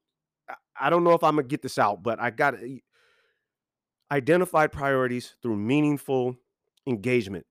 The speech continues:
So that's saying, don't just hold a meeting and pacify the stakeholders, interact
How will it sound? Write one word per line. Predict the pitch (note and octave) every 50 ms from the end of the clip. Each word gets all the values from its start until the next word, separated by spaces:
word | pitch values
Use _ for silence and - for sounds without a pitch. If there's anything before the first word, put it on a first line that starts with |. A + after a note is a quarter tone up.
| _ _ _
So | - - D3+ C3+
that's | B2+ C3+ C3 -
saying, | - - - F3+ G#3 G3 F3+ D3+ C3 A2+ G#2 G#2 _ _ _ _ _ _ _ _ _ _ _ _ _ _ _ _ _ - F#2+ -
don't | - G3+ B3 C#4 - - -
just | - - F#3+ F3+ -
hold | - - F3 F#3 F3+ F#3 F3 E3+
a | C3 C#3 C3 A#2+
meeting | A2+ B2+ D#3+ D#3+ C3 A2+ G#2 G2 G2 G#2 G#2+ _ _ _ _ _ _ _ _ _ _ _ _ _ _ _ _ _ _ _ _ _ -
and | D3+ D3 D3 C#3 C#3 C#3 C3+ B2+ B2+ B2 B2 A2+ _ _ _ _ _ _ _ _ _ _ _ - - _ _ _ _ _ _ _ - - _ _ _ _ _ _ _ _ _ _ _ _ _ _ _ _ _ _ _ _ _ _ _ _ _ _ _ _ _ _ -
pacify | - - D#3+ F3 F#3 - - D3 - - B2 A2 G2+ F2 D#2+ F2 F2+ F#2 _ _ _ _ _ _ _ _ _ _ _ _ _ _ _ _ _ _ _ _ _ _ _ -
the | B2
stakeholders, | A2+ - - A#2+ A2+ G#2+ - A2+ G#2 G2+ G2 G#2 G#2 G#2+ - - - _ _ _ _ _ _ _ _ _ _ _ _ _ _ _ _ _ _ _ _ _ _ _ _ _
interact | - F#3+ G3 F#3 - - _ - E3+ F3 D#3+ - - - - -